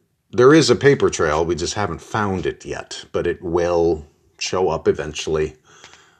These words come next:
Uh, where does all his money come from? Is there a, "Oh shit," moment for the working class maga? Is there a point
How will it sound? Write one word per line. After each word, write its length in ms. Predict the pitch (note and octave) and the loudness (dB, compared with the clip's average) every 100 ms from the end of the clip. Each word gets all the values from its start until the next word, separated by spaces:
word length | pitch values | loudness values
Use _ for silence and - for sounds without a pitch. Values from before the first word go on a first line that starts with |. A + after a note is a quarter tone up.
| _ | _
Uh, 200 | C#2+ C#2 | -10 -8
where 260 | C#2 E2 F#2+ | -4 -2 0
does 260 | F#2+ F#2+ | 0 0
all 140 | G2 G2+ | 0 0
his 140 | F#2+ | 0
money 220 | F#2 G2 | -2 -4
come 240 | F#2+ F#2+ E2 | -4 -8 -8
from? 400 | F2+ E2+ E2+ D#2+ _ _ _ _ - _ _ _ - E3+ - _ _ _ _ _ _ _ _ _ - | -8 -6 -8 -14 _ _ _ _ -20 _ _ _ -18 -18 -20 _ _ _ _ _ _ _ _ _ 2
Is 240 | D3 D3+ | 4 6
there 440 | E3+ E3 D#3+ D3 A#2+ | 8 8 6 4 2
a, 460 | A#2 A#2 A2 G#2 - - _ _ - _ _ _ | 4 6 4 2 -4 -18 _ _ -20 _ _ _
"Oh 380 | A2+ B2+ C3+ B2 | 2 4 4 0
shit," 540 | - - A#2+ B2 - _ _ - | -2 -2 0 0 -4 _ _ -4
moment 400 | A2+ A#2+ - - - - _ - _ _ _ _ _ _ _ _ _ _ | -2 0 -2 -6 -20 -20 _ -20 _ _ _ _ _ _ _ _ _ _
for 240 | _ - A#2 | _ 0 2
the 80 | A2 | 4
working 320 | A#2 A#2+ A2 | 2 0 -2
class 520 | A#2+ A2 - - - _ _ _ _ _ _ | 0 0 -2 -4 -6 _ _ _ _ _ _
maga? 400 | - G#2 G2+ A2+ - - - _ _ _ _ _ - | -4 -4 -2 -6 -8 -16 -16 _ _ _ _ _ -2
Is 220 | C3 C3+ | -2 2
there 180 | E3+ D3 | 2 2
a 60 | |
point 460 | - - C3 C#3+ - | 0 -2 -4 -4 -14